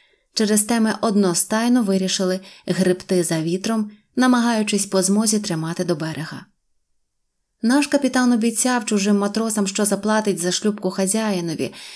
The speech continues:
якщо вона розіб'ється об берег. Отже, почасти за вітром, почасти на веслах, ми прямували на північ до Вінтертон-Неса, поступово наближаючись до землі.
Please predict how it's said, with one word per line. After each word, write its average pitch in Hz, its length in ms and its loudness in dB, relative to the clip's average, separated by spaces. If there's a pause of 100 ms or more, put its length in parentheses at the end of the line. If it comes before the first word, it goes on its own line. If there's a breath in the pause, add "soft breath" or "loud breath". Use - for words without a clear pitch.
(120)
якщо 190 340 2
вона 180 200 2
розіб'ється 175 640 0
об 196 160 0
берег. 175 480 -4 (540)
Отже, 220 500 2 (380 soft breath)
почасти 262 500 4
за 165 200 0
вітром, 196 520 0 (200 loud breath)
почасти 226 480 2
на 165 160 -2
веслах, 208 500 0 (340 soft breath)
ми 240 200 4
прямували 214 600 4
на 180 100 0
північ 233 640 0 (200 loud breath)
до 196 180 4
Вінтертон-Неса, 214 1120 2 (480)
поступово 190 640 2
наближаючись 180 840 0
до 165 140 -4
землі. 160 520 -4